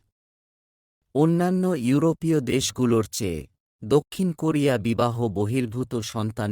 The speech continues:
নেওয়ার প্রবণতা অনেক কম। দক্ষিণ কোরিয়ায় মাত্র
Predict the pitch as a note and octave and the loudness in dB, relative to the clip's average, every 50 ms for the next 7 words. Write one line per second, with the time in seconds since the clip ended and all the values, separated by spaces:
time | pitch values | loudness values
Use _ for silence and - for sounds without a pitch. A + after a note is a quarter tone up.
0 | G2+ G2 F#2+ F#2+ F#2 G2 F#2+ F2+ - - G#2+ G2+ F#2 G2+ G2 F#2 G2 - - G#2 | -2 -2 -2 -2 -2 -4 -4 -6 -6 -6 -6 -4 -4 -4 -4 -4 -4 -4 -4 -6
1 | F2 - - F#2 F#2+ F2 F#2 F#2 _ - - D#2 D2+ D#2 E2 - - _ _ _ | -4 -4 -4 -4 -4 -4 -6 -6 _ -10 -8 -8 -8 -8 -10 -14 -18 _ _ _
2 | _ _ _ _ _ _ _ _ _ _ _ _ _ _ _ _ _ _ - G#2+ | _ _ _ _ _ _ _ _ _ _ _ _ _ _ _ _ _ _ -8 0
3 | F#2+ C#3 D#3 - _ - - G#3 G#3 F#3 - - D#3+ D3+ D3+ C3 B2+ A2+ G#2+ G#2 | 2 2 2 2 _ -4 -2 -2 -2 -2 0 0 0 2 2 4 4 4 2 2
4 | A2 G#2+ G2 G#2 A2 - - | 2 0 0 -2 -4 -4 -4